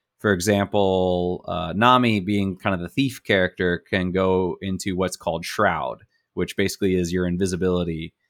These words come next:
Uh, everybody can still see you, but it just means that your next attack will miss. So no matter what they do, their next attack is going to miss you. But also, some of her other cards will have bonuses if you're using them while in Shroud.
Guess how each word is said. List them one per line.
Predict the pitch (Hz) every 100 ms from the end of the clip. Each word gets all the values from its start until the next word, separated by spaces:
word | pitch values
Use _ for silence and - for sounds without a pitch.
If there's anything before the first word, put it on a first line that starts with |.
| _ _ -
Uh, | 78
everybody | 87 131 127 120
can | 110
still | - 95
see | - 185
you, | 131 107 98
but | 90 98
it |
just | 104 120
means | 113 101
that | 101
your | 85 98
next | 101 101 -
attack | 95 - 117 98 - - _ _ _ _ _ _ _ -
will | 110 117 101
miss. | 92 65 - - _ _ _ _ _ _ _
So | -
no | 101
matter | 110 107
what | 113 -
they | 123
do, | 107 117 98
their | 98
next | 101 -
attack | 98 95 90
is | 95
going | 92 92
to | 87
miss | 87 87 -
you. | 73 52 - _ _ _ _
But | -
also, | 143 180 208 135 110
some | 107 143
of | 120
her | 117
other | 131 175 123
cards | - 113 101 95 95 90
will | 101
have | 104 90
bonuses | 107 104 98 107 98 98 90 - - 120
if | 123 117 - -
you're | 107 107 101 101
using | 98 143 160 131 107
them | 101 95
while | 90 113 110 98
in | 101 117 143
Shroud. | 120 - 87 57 50